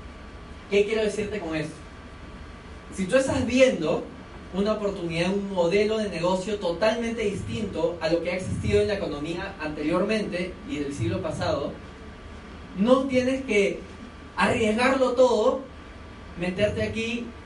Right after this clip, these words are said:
y construir tu negocio. Puedes empezarlo part-time.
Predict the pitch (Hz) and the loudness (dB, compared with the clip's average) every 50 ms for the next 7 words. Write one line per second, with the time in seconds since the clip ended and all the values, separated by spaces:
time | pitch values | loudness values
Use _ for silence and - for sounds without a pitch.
0 | - 180 180 185 190 185 180 180 190 196 196 190 202 196 175 170 180 180 170 170 | -8 -6 -2 0 0 0 0 0 0 0 0 0 -2 -2 0 2 2 2 2 0
1 | - - - - 190 208 208 208 196 - 190 - - - - 160 165 165 165 156 | -2 -6 -6 -2 0 2 2 2 2 2 0 0 0 0 0 2 2 0 -2 -2
2 | - 156 151 147 - 135 135 127 120 | -2 -2 -2 -2 -2 -4 -6 -6 -6